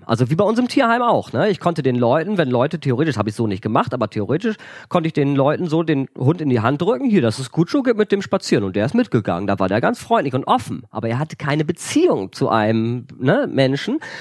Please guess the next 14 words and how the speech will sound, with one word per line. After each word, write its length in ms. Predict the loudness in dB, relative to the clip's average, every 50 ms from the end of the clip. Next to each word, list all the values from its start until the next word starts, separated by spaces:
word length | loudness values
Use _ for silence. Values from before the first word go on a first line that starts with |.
| -14 -16 -16 -18 -4 -2
wie 80 | 0
du 100 | 0 0
schon 180 | 2 2 2 2
sagtest, 540 | 4 2 0 0 -2 -2 -2 -2 -4 -10 -8 -6
wo 180 | 0 0 0
es 80 | 0 0
das 200 | -2 -4 0 2
wert 260 | 2 2 2 2 0
war, 80 | -2 -2
das 160 | -2 -4 -6
zu 80 | -8 -4
verteidigen. 600 | -2 -2 -4 0 0 0 2 2 0 -2 -2 -2
Und, 320 | 0 2 2 2 0 -2 -8 -14 -20 -20 -20 -20 -20 -20 -20 -20 _ _ _
ähm, 480 | 0 2 2 4 4 2 2 0 -2